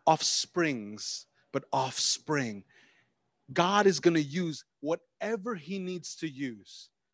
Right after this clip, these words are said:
to get to his goal. He changed Abraham, Abraham and his wife's life. And in the midst of changing Abraham's name, guess what he also did?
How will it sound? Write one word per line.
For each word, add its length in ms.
to 100
get 280
to 100
his 240
goal. 300
He 160
changed 840
Abraham, 760
Abraham 540
and 80
his 180
wife's 440
life. 480
And 120
in 120
the 60
midst 360
of 120
changing 640
Abraham's 600
name, 500
guess 160
what 120
he 100
also 240
did? 320